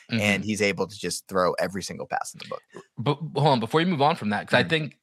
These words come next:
Speaker 2: for Tatum, the other point would be on the defensive end. I think he helps
Speaker 1: We'll,
Speaker 2: out his
Speaker 1: we'll get
Speaker 2: teammates.
Speaker 1: there. We'll get the, that's,
Speaker 2: Okay, okay,
Speaker 1: that's the ne-,
Speaker 2: okay.
Speaker 1: that's the next one here. Okay, so criteria number five, two-way impact.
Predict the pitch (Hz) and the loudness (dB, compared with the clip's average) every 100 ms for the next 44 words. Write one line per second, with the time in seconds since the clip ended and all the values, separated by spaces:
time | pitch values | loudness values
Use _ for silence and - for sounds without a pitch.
0 | _ - 123 - 185 180 107 120 190 151 | _ -4 -4 0 2 4 2 2 0 0
1 | 123 110 107 95 110 107 147 127 220 220 | -2 -2 -4 -4 -4 -2 -2 0 0 0
2 | 104 101 196 87 76 117 113 107 107 92 | -2 -2 -8 -8 -6 -6 -6 -4 -4 2
3 | 156 165 - 143 156 143 - 87 - 113 | 4 4 2 6 8 6 4 -4 0 2
4 | 117 110 113 202 117 90 120 104 110 117 | 2 2 4 6 6 2 0 -2 -4 -4
5 | 123 117 123 113 - 104 85 - - - | -2 0 2 0 0 -6 -8 -14 -20 -4
6 | 107 110 - - 123 107 - _ _ - | 2 2 2 4 6 4 -2 _ _ 4
7 | 139 131 151 147 139 131 123 113 80 - | 4 6 6 6 4 2 4 4 2 -2
8 | 127 113 92 80 - - | 2 2 2 -4 -10 -10